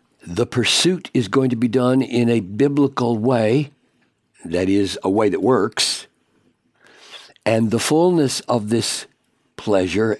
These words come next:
and the length of this pleasure will be found only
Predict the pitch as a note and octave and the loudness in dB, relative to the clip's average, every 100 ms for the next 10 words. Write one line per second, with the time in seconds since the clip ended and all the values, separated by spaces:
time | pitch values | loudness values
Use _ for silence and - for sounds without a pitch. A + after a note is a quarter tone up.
0 | - G#2 G#2 G2 F#2+ G#2+ G#2 G2+ - _ | -2 -2 0 -2 0 0 0 -2 -10 _
1 | _ - E2+ A2+ D3+ F#3+ C#3+ - - A#2 | _ -10 -2 2 4 2 -2 -14 -6 -6
2 | F#2+ F#2+ - - G2+ F#2 F#2 F#2 F2 - | -2 -4 -4 -4 -2 0 0 -2 -2 -8
3 | _ _ _ _ _ _ - F#2+ D3+ C3+ | _ _ _ _ _ _ -4 2 2 2
4 | C3+ - A2 F#2 E2+ F2 - _ A#2 B2 | 0 0 0 0 -2 -4 -6 _ 0 2
5 | G2+ D2+ D2 D2 | 0 -2 -4 -4